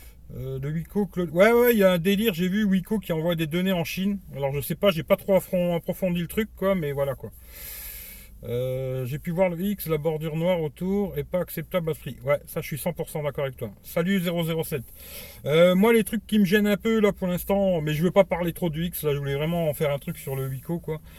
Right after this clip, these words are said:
Mais le X, euh, il y a la barre. Moi, je la vois tout le temps, hein. Il y a des gens qui la voient plus, mais moi, je la vois. Le contour noir, c'est vrai qu'il y a un joli contour noir, quand même. Et sur mon modèle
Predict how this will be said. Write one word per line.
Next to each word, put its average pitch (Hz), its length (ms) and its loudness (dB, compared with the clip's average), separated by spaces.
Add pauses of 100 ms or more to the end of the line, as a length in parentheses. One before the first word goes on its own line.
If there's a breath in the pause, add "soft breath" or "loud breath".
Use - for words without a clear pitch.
(400 loud breath)
Mais 139 100 -2
le 156 140 2
X, 190 300 0
euh, 143 100 -4
il 139 80 -4
y 143 40 2
a 139 40 6
la 147 100 10
barre. 160 400 4
Moi, 147 220 2
je 135 160 -2
la 135 180 4
vois 143 180 2
tout 156 140 -6
le 143 60 -8
temps, 160 260 -2
hein. 147 40 -8
Il - 20 -6
y - 20 -4
a 127 40 -6
des 127 100 -6
gens 151 160 -6
qui 147 140 -12
la 127 120 -2
voient 123 200 -4
plus, 165 180 -6
mais 123 180 -4
moi, 147 160 -2
je 135 100 -6
la 127 80 2
vois. 127 280 -4 (520 loud breath)
Le 135 120 -4
contour 170 400 0
noir, 180 340 6 (480)
c'est - 140 -6
vrai 170 160 0 (880)
qu'il 151 80 -8
y 156 40 -2
a 143 120 0
un 139 80 2
joli 175 240 0
contour 160 340 -4
noir, 160 220 -2
quand 139 120 0
même. 160 200 -2 (580 loud breath)
Et 160 380 2
sur 220 240 0
mon 220 180 4
modèle 220 600 6